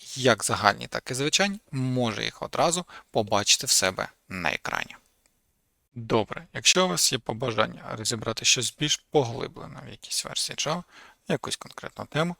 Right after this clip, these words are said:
то пишіть в коментарях, спробую вам її реалізувати. А також, якщо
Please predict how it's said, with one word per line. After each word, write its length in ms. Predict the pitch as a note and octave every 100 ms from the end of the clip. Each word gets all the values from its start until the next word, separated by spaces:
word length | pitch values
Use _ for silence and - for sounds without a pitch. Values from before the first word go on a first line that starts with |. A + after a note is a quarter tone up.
| - _ _
то 120 | A2
пишіть 480 | - A2 - - -
в 20 |
коментарях, 640 | - - - - - - - -
спробую 600 | - - - G2+ G2+ B2 A#2+
вам 200 | B2+ B2
її 280 | A#2 B2 - _
реалізувати. 600 | B2+ A2 G#2 - - - - _ - - - _ _ _
А 120 | D#3
також, 420 | - G2+ - - -
якщо 480 | B2 - - B2